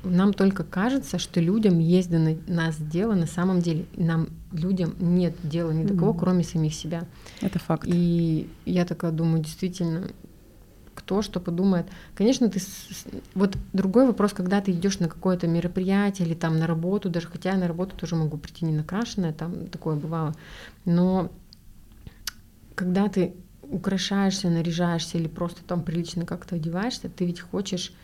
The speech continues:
Speaker 1: не просто, чтобы тебя не заметили, а наоборот, чтобы заметили, чтобы посмотрели, чтобы ты понравилась. Вообще, с-, нравиться людям — это вообще базовая потребность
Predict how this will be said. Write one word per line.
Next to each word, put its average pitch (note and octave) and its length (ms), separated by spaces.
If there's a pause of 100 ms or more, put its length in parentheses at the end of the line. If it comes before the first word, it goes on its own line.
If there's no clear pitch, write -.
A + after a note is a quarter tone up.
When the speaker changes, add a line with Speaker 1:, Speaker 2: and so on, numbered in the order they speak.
(320)
Speaker 1:
не F3 120
просто, F#3+ 380
чтобы F3 340
тебя E3 280
не E3 140
заметили, E3 480
а D#3+ 80
наоборот, F3 480
чтобы D#3 260
заметили, D#3 500 (300)
чтобы E3 360 (280)
посмотрели, F3 380
чтобы - 240
ты A3+ 100
понравилась. E3 640
Вообще, - 400
с-, - 160
нравиться F#3 560
людям — G#3 420
это E3 220
вообще F3+ 260
базовая F3+ 440
потребность D3+ 600